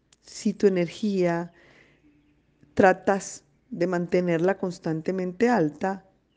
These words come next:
¿cómo te dio covid?". El covid realmente lo que yo he sentido, ya empecé a escribir,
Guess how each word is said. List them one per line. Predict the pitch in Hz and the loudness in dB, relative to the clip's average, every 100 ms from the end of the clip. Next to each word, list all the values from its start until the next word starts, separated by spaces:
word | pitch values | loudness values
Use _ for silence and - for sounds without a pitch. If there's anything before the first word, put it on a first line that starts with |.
| _ | _
¿cómo | - 180 190 | -8 -6 -2
te | 202 | 0
dio | 180 170 | 0 0
covid?". | 196 190 180 - _ _ _ _ _ _ _ _ _ _ _ _ _ _ _ _ _ _ _ _ _ _ _ 349 349 _ _ - _ _ _ _ _ | -2 -2 -4 -8 _ _ _ _ _ _ _ _ _ _ _ _ _ _ _ _ _ _ _ _ _ _ _ -20 _ _ _ -20 _ _ _ _ _
El | 202 202 | 2 2
covid | - 220 214 247 262 262 262 262 262 - | 2 4 6 6 6 6 4 2 0 -4
realmente | - 202 185 214 240 233 254 | -4 -2 -2 0 -2 0 0
lo | 233 214 | 0 0
que | 196 | -2
yo | 185 | -2
he | |
sentido, | 190 214 214 - 240 196 180 | 0 -2 -2 0 2 2 0
ya | 180 | 0
empecé | 180 190 208 | -2 0 -2
a | |
escribir, | 202 214 202 180 - | -2 0 0 0 -10